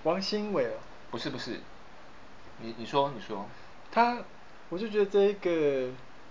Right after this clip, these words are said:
Speaker 1: 他也算是那种，其实我对他也是没有感觉，我觉得应该是你比较会有感觉。
Speaker 2: 就王冠宏啊，王冠宏，没有错。
Speaker 1: 王冠宏是这一种。
Speaker 2: 哦，你是说他另外一个伙伴是不是？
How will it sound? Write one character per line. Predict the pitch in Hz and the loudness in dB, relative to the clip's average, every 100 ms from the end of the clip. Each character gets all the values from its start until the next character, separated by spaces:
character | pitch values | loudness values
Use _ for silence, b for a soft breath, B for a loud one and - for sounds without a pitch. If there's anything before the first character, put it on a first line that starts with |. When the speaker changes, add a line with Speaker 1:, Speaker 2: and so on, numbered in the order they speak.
| - - - - - - | -14 -14 -14 -14 -14 -2
Speaker 1:
他 | 214 | 4
也 | 214 143 | 6 6
算 | 190 175 | 4 2
是 | 170 175 | 0 -4
那 | 170 165 | -2 -2
种， | 156 139 117 113 110 117 - - B B B B - - - - - | 0 -2 -4 -10 -12 -12 -12 -12 B B B B -14 -14 -14 -14 -4
其 | 214 | 8
实 | 240 | 10
我 | 208 | 10
对 | 208 | 8
他 | 196 185 | 6 4
也 | 143 | 4
是 | 185 | 0
没 | 160 156 | 2 0
有 | 156 | 0
感 | 135 117 | -2 -2
觉， | 127 | -4
我 | 117 | -2
觉 | 156 | 2
得 | 170 | 2
应 | 170 | 2
该 | 165 | 0
是 | 160 | 0
你 | 160 127 135 127 123 | -2 -4 -6 -10 -6
比 | 139 | -2
较 | 147 | -2
会 | 156 | -2
有 | 135 127 | -2 -2
感 | 101 - | -8 -10
觉。 | - - - - - - - - | -12 -12 -14 -14 -14 -14 -14 -4
Speaker 2:
就 | 175 | 8
王 | 139 123 | 10 10
冠 | 147 123 | 8 4
宏 | 110 104 | -2 -2
啊， | 95 92 | -4 -4
王 | 101 127 | -4 -2
冠 | 117 | -2
宏， | 110 - | -4 -8
没 | 110 | -4
有 | |
错。 | 151 | -2
Speaker 1:
王 | 160 | 4
冠 | 185 | 4
宏 | 156 127 | 2 -6
是 | 147 | -6
这 | - 135 | -4 -4
一 | |
种。 | 135 - - - - | -6 -10 -12 -12 0
Speaker 2:
哦， | 113 120 123 - - | 8 8 8 4 -6
你 | |
是 | 131 190 | 2 10
说 | 202 | 10
他 | 190 196 | 10 8
另 | 185 | 8
外 | 165 | 8
一 | |
个 | 135 | 6
伙 | 110 92 | 4 4
伴 | 131 117 | 8 8
是 | 113 | 6
不 | 98 | -6
是？ | 107 92 | -6 -8